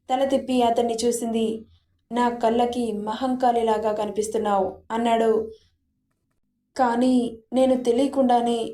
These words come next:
రెండు మర్డర్లు చేశాను రిషి, నన్ను అరెస్ట్ చేస్తారేమో," అని భయంగా చెప్పింది. రిషి వైశ్యుని చూసి, "Don't worry baby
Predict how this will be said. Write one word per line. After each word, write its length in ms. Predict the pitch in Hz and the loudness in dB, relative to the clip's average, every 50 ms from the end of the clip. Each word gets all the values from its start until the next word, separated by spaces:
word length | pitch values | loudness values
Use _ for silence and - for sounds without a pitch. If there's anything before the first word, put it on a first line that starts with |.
| - - | -12 -6
రెండు 380 | 214 233 240 240 240 240 240 214 | -2 0 2 2 2 2 0 0
మర్డర్లు 420 | 220 214 202 196 240 254 254 269 | -2 -2 -2 0 0 0 2 2
చేశాను 500 | 269 - 262 247 240 - 233 226 226 220 | 0 0 -2 -4 -2 -2 -2 0 0 0
రిషి, 460 | 220 220 220 - 233 247 285 311 - - _ _ _ _ _ _ - 233 | 0 0 0 0 -2 -2 -4 -4 -6 -10 _ _ _ _ _ _ -8 -4
నన్ను 400 | 240 247 247 254 247 240 240 - 233 | -2 2 2 2 2 2 0 0 0
అరెస్ట్ 380 | 233 254 262 262 - - 262 | 2 2 2 0 -2 -2 -2
చేస్తారేమో," 760 | 254 247 254 - 247 233 233 233 233 226 226 220 220 - - - - | 0 0 2 0 0 2 2 0 -2 -2 -2 -4 -4 -6 -10 -6 -2
అని 160 | 247 254 254 | 0 0 0
భయంగా 440 | - 202 214 214 226 247 254 254 247 | 0 0 0 2 2 2 2 2 2
చెప్పింది. 680 | 247 247 240 240 - 233 226 220 220 220 220 - - - _ _ _ _ _ _ _ _ - | 2 2 0 0 0 0 2 2 2 2 0 -2 -6 -12 _ _ _ _ _ _ _ _ -4
రిషి 540 | 247 254 247 - - 294 294 240 - - - - | -2 -2 0 0 2 2 2 2 0 -2 -6 -2
వైశ్యుని 480 | 220 226 226 240 240 247 269 262 254 254 | 0 2 2 2 2 2 2 2 2 2
చూసి, 540 | 254 254 240 240 - 247 240 233 214 - - - - - | 2 2 2 2 2 0 0 -2 -2 -4 -10 -16 -8 -2
"Don't 300 | 233 220 233 262 285 277 | 0 2 2 2 0 2
worry 280 | 262 247 240 226 220 | 0 0 2 2 2
baby 540 | 202 202 214 202 190 202 196 196 190 190 190 | 2 4 2 2 2 0 -2 -2 -4 -6 -8